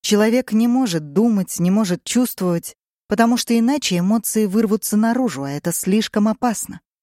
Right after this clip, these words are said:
Разумеется, я не хочу сказать, что эти стратегии плохи. Не все так однозначно. В определенных обстоятельствах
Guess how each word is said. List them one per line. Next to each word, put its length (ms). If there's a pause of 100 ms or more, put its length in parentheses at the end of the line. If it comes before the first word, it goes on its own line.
(480)
Разумеется, 640
я 160
не 120
хочу 340
сказать, 400
что 180
эти 220
стратегии 640
плохи. 560 (420)
Не 160
все 220
так 180
однозначно. 760 (720)
В 120
определенных 760
обстоятельствах 1000